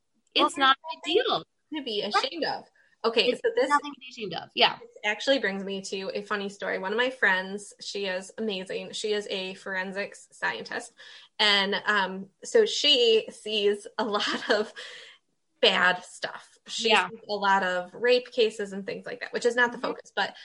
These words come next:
Speaker 2: they have to have people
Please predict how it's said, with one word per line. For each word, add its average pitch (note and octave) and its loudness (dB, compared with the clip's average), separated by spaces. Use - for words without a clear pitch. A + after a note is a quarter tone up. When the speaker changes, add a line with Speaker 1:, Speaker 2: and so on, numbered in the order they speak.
Speaker 2:
they A#3+ 6
have A#3+ 0
to D#4 -2
have F#3+ 0
people G3+ -2